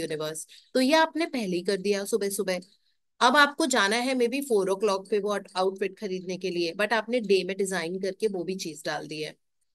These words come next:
अब obviously the day is G P S, तो आप डेस्टिनेशन डालिए तो डेस्टिनेशन पे आप पहुंच जाओगे, because you have already, उसके साथ में आपने ग्रैटिट्यूड की एनर्जी टाई कर दी है, because उस सेंटेंस को बोलने के पहले आपने ये कहा था,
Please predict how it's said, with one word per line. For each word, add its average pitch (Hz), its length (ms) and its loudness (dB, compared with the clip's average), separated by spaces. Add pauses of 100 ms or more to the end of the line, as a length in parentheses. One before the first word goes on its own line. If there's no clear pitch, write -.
(160)
अब 277 300 4
obviously 262 680 4 (840)
the 180 120 0
day 160 160 -2 (100)
is 151 100 -8
G 202 120 -2 (100)
P 269 140 -2
S, 254 200 2 (320)
तो 180 60 0
आप 180 100 -2
डेस्टिनेशन 202 600 -2
डालिए 196 320 0
तो 339 120 -2
डेस्टिनेशन 175 640 -4
पे 170 100 -4
आप 160 200 -4
पहुंच 180 280 -10
जाओगे, 156 440 -4 (300)
because 190 340 8
you 185 80 2
have 180 120 -4 (160)
already, 269 520 6 (280)
उसके 233 340 2
साथ 185 260 2 (100)
में 202 100 -2
आपने 185 300 -2
ग्रैटिट्यूड 202 640 -2
की 226 80 0
एनर्जी 180 380 0
टाई 160 240 -2
कर 160 160 -6
दी 156 160 -6
है, 185 80 0
because 202 360 0 (240)
उस 226 180 6
सेंटेंस 220 480 0
को 285 100 -2
बोलने 220 300 2
के 220 80 -2
पहले 180 260 -2
आपने 175 280 -4
ये 170 180 -4
कहा 160 200 -4
था, 226 220 -4